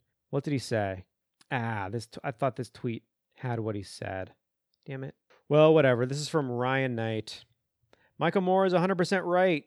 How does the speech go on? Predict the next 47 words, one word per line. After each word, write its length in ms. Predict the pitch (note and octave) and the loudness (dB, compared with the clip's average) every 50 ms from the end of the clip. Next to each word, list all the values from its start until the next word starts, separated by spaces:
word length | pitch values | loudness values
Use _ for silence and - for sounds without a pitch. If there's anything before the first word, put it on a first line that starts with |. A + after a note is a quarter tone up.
| _ - | _ -10
Trump 240 | - E3+ E3+ D#3 | -6 -4 -2 -2
is 80 | E3+ D#3+ | 0 0
on 140 | F#3 F3+ D#3 | 0 0 -2
track 320 | - F3 F3 F3 E3 - - | 0 2 4 4 2 2 0
to 100 | E3+ D#3+ | -2 -2
win 480 | C#3+ D3+ F3+ F#3 E3+ E3 D#3+ D#3+ E3 D#3 | 0 0 0 2 2 2 0 0 -4 -6
because 360 | D#3 D3 - E3+ D#3+ D3 - | -6 -4 0 0 0 0 -2
he 160 | - E3+ E3+ | -4 -2 -2
is 120 | D#3 C3+ | -2 -2
doing 280 | C3+ D3+ D#3 D#3 D3 C#3+ - - | -2 -2 -2 -2 -2 -4 -6 -4
everything 600 | D#3+ D#3 D#3 D#3+ F#3 F3+ F3 - F#3+ F#3+ F#3 D#3 | -4 -2 0 0 0 0 0 -2 -4 -4 -4 -4
he 140 | D#3+ G3 | -6 -6
can 400 | F3+ - - D3+ C#3+ C#3+ D3 D3+ | -6 -6 -4 -2 -2 0 -2 -2
to 200 | D3 D3+ - - | -2 -4 -6 -6
energize 560 | F3 G3+ A3+ A#3+ G#3+ F3 G#3 G#3 G#3+ A3 A3 A3+ | -4 0 2 0 2 2 4 4 4 4 4 2
and 140 | A#3 G#3+ | 0 -2
turn 240 | - - B3 B3 G#3+ | -4 -4 -4 -2 0
out 300 | D#3+ D3+ D#3 D#3 E3 D#3 | 2 2 0 0 -2 -4
his 160 | D3 F3+ E3+ | -4 -4 -6
base 640 | D#3 D3+ - A3 A3+ G#3 F#3 F#3+ F3 - - - - - _ _ _ _ _ _ - | -4 -2 0 0 2 2 2 2 0 -2 -6 -14 -16 -18 _ _ _ _ _ _ -2
while 140 | D3+ D#3 D#3+ | 0 0 0
Joe 200 | D3 D3 E3 D#3+ | 2 4 4 4
Biden 520 | C3 - D3+ D#3 F3 F#3+ G#3 G#3 A#3 A3 | 4 4 4 6 6 6 6 4 2 2
and 100 | A3 A3 | 0 0
the 80 | A3 G#3+ | 0 -2
D 180 | F#3 F#3+ F#3 F#3+ | -2 -2 -2 -2
N 120 | G3+ F#3+ | -2 -4
C 420 | - - - A#3 A3+ G3+ G3+ G3 | -6 -8 -6 -6 -4 -4 -2 -2
are 100 | E3 D#3+ | -2 -2
doing 300 | D#3 C#3 E3 E3 D#3+ D3+ | 0 0 0 -2 -2 -4
everything 400 | C#3+ D3 C3+ D#3 D3+ C#3 E3 E3 | -4 -4 -2 -2 -2 -2 -2 -2
they 80 | E3 D#3+ | -4 -4
can 320 | - - C3+ B2 B2 A#2+ | -4 -4 -4 -2 -2 -2
to 160 | A#2 - C#3 C3 | -4 -4 -6 -4
depress 540 | B2 C3+ C3 - - - C3+ C#3 D3+ D3 | -4 -4 -6 -6 -4 0 2 2 2 0
their 200 | - - C3 A#2+ | 0 2 2 2
base 460 | A2+ A2 A2+ G#2 G2 F2+ - - - - _ - - - _ - | 2 2 0 0 -2 -4 -8 -12 -18 -20 _ -20 -20 -20 _ -4
by 120 | C3+ B2 | -2 0
running 360 | B2 B2 B2+ C#3+ E3 G3 G#3 | 2 2 2 2 2 2 0
away 240 | G#3+ G3+ G3 G3 F#3+ | 2 2 2 2 0
from 220 | F3+ G3+ G3 F#3 | 0 -2 -4 -4
progressive 580 | E3+ - D#3+ C3+ C#3 D3+ E3+ E3+ - G3 F3 - | -6 -8 -8 -2 0 0 0 0 0 -4 -8 -6
policies 680 | - D#3+ C#3+ C3 B2 A#2+ - - C3 B2 A#2+ A#2+ A2+ - _ _ _ _ _ _ | -4 -2 0 0 0 -2 -2 -2 -2 -2 -2 -2 -4 -8 _ _ _ _ _ _
that 180 | - C3+ - D#3 | -4 -4 -4 -2
their 200 | C#3 C#3 C#3+ C3+ | -2 -2 -2 -2
voters 640 | A2 G2+ A2 A2+ A2 A2 A2 A2 G#2+ A2 G#2 - - _ _ _ _ _ _ _ - | -2 -2 -2 -2 0 0 0 0 0 -2 -4 -8 -14 _ _ _ _ _ _ _ -10
want. 520 | - B2 A#2 A#2 G#2+ G#2 - - - - | -6 -2 -2 -2 -2 -4 -8 -14 -20 -20